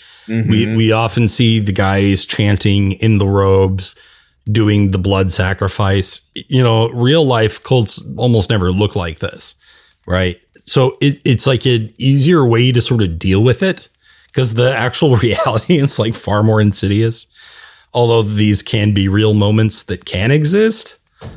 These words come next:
Speaker 2: uh,
Speaker 1: Right.
Speaker 2: through-,
Speaker 1: But why,
Speaker 2: throughout.
Speaker 1: why would you,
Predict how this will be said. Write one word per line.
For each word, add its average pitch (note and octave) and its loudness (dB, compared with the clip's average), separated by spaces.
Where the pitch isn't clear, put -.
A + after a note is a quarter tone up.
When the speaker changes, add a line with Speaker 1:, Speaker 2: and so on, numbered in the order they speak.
Speaker 2:
uh, G#2 0
Speaker 1:
Right. - -10
Speaker 2:
through-, A2+ 0
Speaker 1:
But F3 2
why, D#3 2
Speaker 2:
throughout. G2+ 2
Speaker 1:
why C3+ 2
would A#2 0
you, G#2 -2